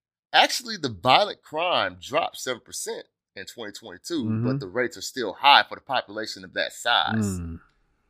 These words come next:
Speaker 1: There were thirty-four thousand four hundred and forty-three crimes committed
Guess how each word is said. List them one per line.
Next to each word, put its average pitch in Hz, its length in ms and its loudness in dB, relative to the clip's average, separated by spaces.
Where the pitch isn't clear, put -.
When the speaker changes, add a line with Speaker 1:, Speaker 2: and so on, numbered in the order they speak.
Speaker 1:
There 139 100 2
were 98 280 -4
thirty-four 160 440 0
thousand 127 460 8
four 127 200 0
hundred 110 200 0
and 95 120 -8
forty-three 139 460 0
crimes 90 540 -4
committed 107 520 -4